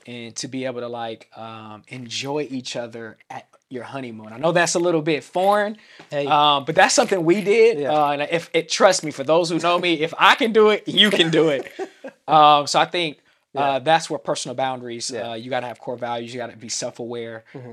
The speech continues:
Speaker 1: and you have to accept where your, your weaknesses are. And
Speaker 2: Yeah.
Speaker 1: I, I think one of the best ways to set boundaries
Speaker 2: Mm-hmm.
Speaker 1: is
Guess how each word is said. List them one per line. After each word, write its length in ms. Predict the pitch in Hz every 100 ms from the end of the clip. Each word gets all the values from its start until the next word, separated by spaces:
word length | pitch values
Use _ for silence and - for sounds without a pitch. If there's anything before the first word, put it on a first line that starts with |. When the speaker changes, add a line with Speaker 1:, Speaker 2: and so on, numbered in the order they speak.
| 110
Speaker 1:
and 20 |
you 140 | 113 117
have 100 | 113
to 80 |
accept 480 | 107 - - 123 -
where 100 | 120
your, 240 | 113 113 117
your 160 | 117
weaknesses 560 | 110 123 - 107 107 -
are. 260 | 107 98 110
And 80 | 127
Speaker 2:
Yeah. 160 | 160
Speaker 1:
I, 60 | 165
I 20 |
think 300 | - 233 165 _ - _ _ - -
one 200 | 147 185
of 60 |
the 60 | 170
best 260 | 156 160 -
ways 200 | 156 151
to 80 |
set 260 | 135 147 120
boundaries 540 | 127 143 147 151 147 -
Speaker 2:
Mm-hmm. 100 | 123
Speaker 1:
is 380 | 123 120 117